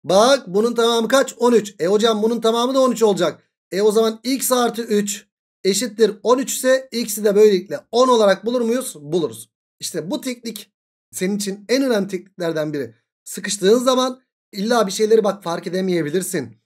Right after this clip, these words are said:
İşte iki dış açıortay kesim noktası açıortayların kesim noktasıdır. Bir üçüncü de oradan geçiyorsa açıortay olabilir. Evet, birinci çözüm yöntemim bu olabilir. Ama baktın bu yorum gücüyle yapamadın.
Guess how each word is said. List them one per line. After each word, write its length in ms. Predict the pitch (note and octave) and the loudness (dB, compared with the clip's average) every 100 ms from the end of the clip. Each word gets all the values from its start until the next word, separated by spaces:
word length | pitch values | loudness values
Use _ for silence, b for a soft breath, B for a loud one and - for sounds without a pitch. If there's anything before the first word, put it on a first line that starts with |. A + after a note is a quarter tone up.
| b - | b -18
İşte 280 | - F3+ F3 | -8 -6 -6
iki 260 | E3+ G#3+ F3+ | -10 -10 -8
dış 160 | F3+ | -2
açıortay 440 | A3 G#3 G3 G3 F3 | -2 -2 -4 -2 -6
kesim 260 | F#3 F3+ | -8 -10
noktası 300 | F3+ F3 F3 | -10 -10 -8
açıortayların 600 | F3 D#3+ F#3 F3+ F3+ F3 | -8 -6 -6 -6 -6 -6
kesim 260 | F3 D#3+ F3+ | -8 -10 -8
noktasıdır. 540 | F3 F3 E3+ E3+ E3 b b _ | -8 -8 -8 -6 -6 b b _
Bir 220 | F3 A#3+ | -6 -4
üçüncü 280 | G#3+ G#3 F#3+ | -4 -4 -2
de 40 | G3 | -2
oradan 260 | F#3 F#3 | 0 0
geçiyorsa 360 | F3+ F3+ E3+ G3 | -2 -4 -10 -12
açıortay 440 | - F3 E3+ F3 | -10 -6 -4 -2
olabilir. 420 | E3+ E3+ D#3+ F3 F3 | 0 0 0 -6 -4
Evet, 340 | C3+ E3+ E3+ | -2 -2 -4
birinci 240 | C#3 D3 E3 | -8 -8 -10
çözüm 260 | D#3 E3 | -10 -4
yöntemim 380 | F3 F3 F3 F3 | -4 -2 -4 -2
bu 80 | F3 | 0
olabilir. 300 | E3+ E3+ E3+ - | 2 0 -2 -6
Ama 640 | C3 D#3 A#3 C4+ C4+ C4+ _ _ _ _ | -6 -2 0 2 0 -2 _ _ _ _
baktın 640 | - B3+ G#3+ G3 G3+ G#3 G3+ | 0 0 0 -2 -2 -4 -8
bu 440 | A#3 C#4 B3+ B3+ | -2 2 4 2
yorum 600 | A3 G3+ A#3+ A#3 A3+ G3+ | -2 0 4 4 2 -6
gücüyle 520 | F3+ E3+ F#3 E3+ E3 E3 | -8 -6 -4 0 -2 -2
yapamadın. 640 | F3+ G3+ G#3 F3+ D3 C#3+ | 0 2 4 2 2 -6